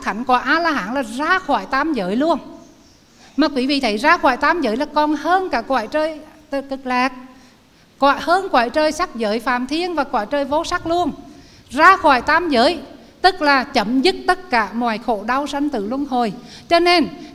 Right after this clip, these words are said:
kết quả của người tu thiền á, cao hơn cái kết quả của người mà hành những cái thiền pháp khác. Bởi vì hành thiền pháp khác thì chỉ đưa tới cái, cái phước á, là sanh vào ở trong cõi trời nhưng mà vẫn còn ở trong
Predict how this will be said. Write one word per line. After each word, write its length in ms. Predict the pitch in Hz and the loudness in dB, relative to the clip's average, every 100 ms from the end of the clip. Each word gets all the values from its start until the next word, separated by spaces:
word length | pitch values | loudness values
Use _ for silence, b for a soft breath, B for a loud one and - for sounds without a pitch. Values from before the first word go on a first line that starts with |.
| - | -2
kết 240 | 254 294 - | 2 2 4
quả 240 | 277 226 | 6 6
của 160 | 226 254 | 2 0
người 240 | 285 311 | 2 0
tu 200 | 311 359 | 0 -2
thiền 300 | 349 330 311 | 2 4 4
á, 140 | 349 330 302 - - - - | 2 0 -10 -18 -20 -8 4
cao 280 | 320 349 | 4 4
hơn 260 | 330 330 330 | 2 2 2
cái 120 | 226 | -2
kết 220 | 208 214 214 | -4 -6 0
quả 160 | 226 208 | 0 0
của 160 | 233 | -2
người 340 | 233 269 269 262 | 0 0 2 2
mà 220 | 269 262 269 B B - | 2 0 -4 B B -18
hành 360 | - 285 269 269 | -4 -2 2 2
những 180 | 240 214 | 0 -2
cái 140 | 226 | -8
thiền 300 | - 247 220 | -6 -4 -4
pháp 220 | 220 202 - | -4 -6 -2
khác. 240 | 214 302 - B B B | -2 -2 -6 B B B
Bởi 120 | 247 240 | -2 0
vì 120 | 269 | -2
hành 280 | 285 277 277 | -2 -2 0
thiền 260 | 262 220 - | -2 -4 -8
pháp 160 | 196 - | -10 -6
khác 220 | 214 240 - B B - | -4 -4 -6 B B -4
thì 220 | 311 311 | -2 -2
chỉ 460 | 311 285 214 208 - - - - - | 0 0 -2 -8 -16 -20 -20 -20 -20
đưa 420 | 262 294 359 381 | -4 0 2 0
tới 240 | 269 214 | 0 -2
cái, 140 | 247 254 - - | -2 -6 -8 -6
cái 120 | 247 | -6
phước 280 | - 226 330 | 0 -2 0
á, 160 | 359 247 | -2 2
là 220 | 285 277 B B | 0 0 B B
sanh 540 | - - 320 330 370 | -10 -6 -2 -2 -2
vào 360 | 294 294 285 277 | 0 2 4 2
ở 220 | 262 226 | 2 0
trong 260 | 220 294 339 | 2 -2 0
cõi 180 | 226 214 | -2 0
trời 240 | 277 277 | 0 2
nhưng 240 | 262 294 320 | 4 4 4
mà 100 | 240 | 0
vẫn 280 | 220 208 220 | -2 -6 0
còn 280 | 277 262 254 | 2 2 -2
ở 180 | 226 202 | -4 -4
trong 340 | - 277 302 | -4 -2 -2